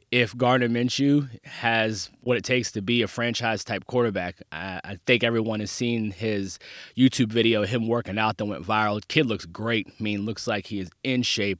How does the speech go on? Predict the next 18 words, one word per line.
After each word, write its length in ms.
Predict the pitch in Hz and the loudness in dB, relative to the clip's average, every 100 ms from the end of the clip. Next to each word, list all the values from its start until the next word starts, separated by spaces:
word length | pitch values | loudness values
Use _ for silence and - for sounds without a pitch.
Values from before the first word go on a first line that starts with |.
| 107 | -4
working 320 | 120 117 117 | -4 -2 -4
his 100 | 104 | -6
butt 260 | 90 104 101 | -2 2 4
off. 340 | 101 95 - - - - | 2 2 -4 -14 -14 -10
So 120 | - | 0
I'm 120 | 127 156 | 2 4
excited 420 | - 127 127 107 | 2 4 4 2
to 60 | |
see 460 | 98 - 127 110 98 - - - | -2 2 4 4 0 -8 -20 -8
what 320 | 98 110 110 | 2 2 2
he 240 | 90 123 | 0 0
will 140 | 117 110 | 0 0
bring 240 | 117 127 | 0 0
to 100 | 113 | 0
the 60 | 113 | -4
table 360 | 127 135 120 | 2 2 2
this 280 | 107 104 - | 0 -2 0
year. 320 | 110 104 95 | 0 0 -2